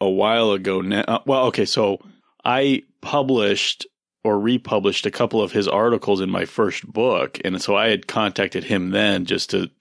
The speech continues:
to make sure he didn't have any issues with me doing that. So that kind of started that. And then, I don't know, about a year later, maybe a year and a half later, I was, I was publishing large print editions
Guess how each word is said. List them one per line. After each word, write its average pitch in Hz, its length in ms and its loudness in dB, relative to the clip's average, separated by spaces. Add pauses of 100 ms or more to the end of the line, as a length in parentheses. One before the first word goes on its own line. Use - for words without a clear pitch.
to 101 100 -4
make 95 180 0
sure 90 320 0
he 92 140 -4
didn't 90 160 0
have 90 100 -2
any 87 160 -4
issues 92 260 -4
with 90 140 -6
me - 120 -6
doing 110 340 0
that. 90 320 -2 (400)
So 123 100 -2
that 127 180 2
kind 123 220 0
of 101 80 -2
started 104 460 0
that. 104 480 0
And 101 180 -2
then, 101 460 0 (420)
I - 80 -6
don't 110 80 -2
know, 101 100 0
about 98 220 0
a 101 60 2
year 107 200 2
later, 101 520 2
maybe 98 220 -2
a 92 40 -2
year 98 160 0
and 98 100 0
a 87 60 -2
half 107 300 -4
later, 87 480 0 (400)
I 113 180 0
was, 110 300 0
I 101 180 2
was 101 160 2
publishing 104 560 -2
large 101 480 0
print 113 500 -2
editions 117 800 -2